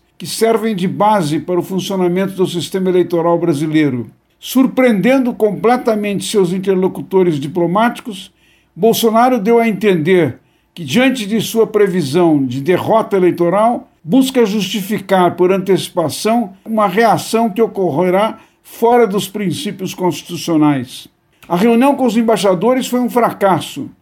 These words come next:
verdadeiro ponto de não retorno das ameaças antidemocráticas de Bolsonaro, mas teve o mérito de levar a sociedade civil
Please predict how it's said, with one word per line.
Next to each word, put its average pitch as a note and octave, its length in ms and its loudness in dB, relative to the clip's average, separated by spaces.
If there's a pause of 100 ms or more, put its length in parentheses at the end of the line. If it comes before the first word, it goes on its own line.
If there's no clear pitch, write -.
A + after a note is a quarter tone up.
(300)
verdadeiro A3+ 640 0
ponto A3+ 500 0
de F3+ 160 -4
não A3 220 2
retorno G3 800 0 (300)
das D#3+ 180 0
ameaças G3 640 2
antidemocráticas F#3 1000 0
de D#3 80 -8
Bolsonaro, E3 720 2 (500)
mas F3+ 220 0
teve A#3+ 240 0
o A3 60 4
mérito G#3+ 560 0
de F3+ 120 -6
levar F#3+ 360 2
a F3+ 80 4
sociedade E3+ 520 0
civil E3+ 540 -2